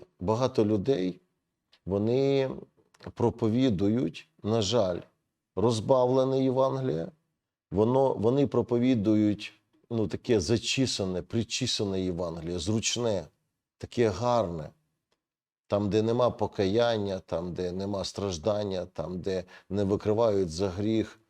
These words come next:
там, де треба просити пробачення і так далі. І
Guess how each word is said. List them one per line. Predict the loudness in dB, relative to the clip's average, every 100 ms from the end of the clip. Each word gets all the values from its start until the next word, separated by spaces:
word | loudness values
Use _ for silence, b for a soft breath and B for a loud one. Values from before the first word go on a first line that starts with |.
| _ _
там, | -4 -2
де | 0
треба | 2 2 2
просити | 0 0 0 0 0
пробачення | -4 -2 -2 2 2 2 -2 -4 -4 -4 -4
і | -4
так | -2 -4 -4
далі. | -6 -6 -8 -12 B B B B B
І | 2 4 4 2